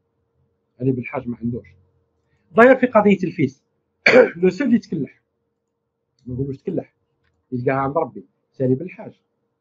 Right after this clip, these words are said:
لو سول كي سوفر ريالمون، سي علي بالحاج. الآخرين بكل، سي دي ملتي مليونير. سي فيني، يفو qu'on اريت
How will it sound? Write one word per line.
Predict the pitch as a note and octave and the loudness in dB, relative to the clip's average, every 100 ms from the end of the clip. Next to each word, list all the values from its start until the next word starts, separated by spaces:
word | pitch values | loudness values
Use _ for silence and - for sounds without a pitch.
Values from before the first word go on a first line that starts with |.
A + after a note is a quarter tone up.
| _ _ _ - | _ _ _ -8
لو | F3 | -2
سول | E3+ B3+ | 4 4
كي | A#3 G#3+ | 4 0
سوفر | A3 G3 G3 | 0 0 2
ريالمون، | F3+ D3 B2 - _ _ _ _ _ | 4 2 0 -8 _ _ _ _ _
سي | |
علي | C#3 C3 | -8 -6
بالحاج. | C3+ C3+ D3+ - _ _ _ _ _ _ _ _ _ _ _ _ _ _ _ _ _ _ _ _ _ C3 | -6 -14 -20 -20 _ _ _ _ _ _ _ _ _ _ _ _ _ _ _ _ _ _ _ _ _ -20
الآخرين | C3 D3 C3+ | -8 -4 -4
بكل، | C#3 - A#2 - _ _ _ _ | -2 -4 -4 -10 _ _ _ _
سي | - | -12
دي | B2 | -2
ملتي | C3 C3 B2+ B2+ | 0 0 -2 -4
مليونير. | B2 C3 E3+ D#3+ - _ _ _ _ _ _ _ _ _ _ _ _ _ _ _ _ _ _ _ _ _ _ _ _ _ _ _ _ _ | -4 -4 -8 -10 -12 _ _ _ _ _ _ _ _ _ _ _ _ _ _ _ _ _ _ _ _ _ _ _ _ _ _ _ _ _
سي | A#3+ | -4
فيني، | - A#3+ G#3+ - | 4 6 4 2
يفو | D#3+ G#3 | -16 -16
qu'on | - D3+ | -12 -8
اريت | D#3+ F#3+ | -8 -10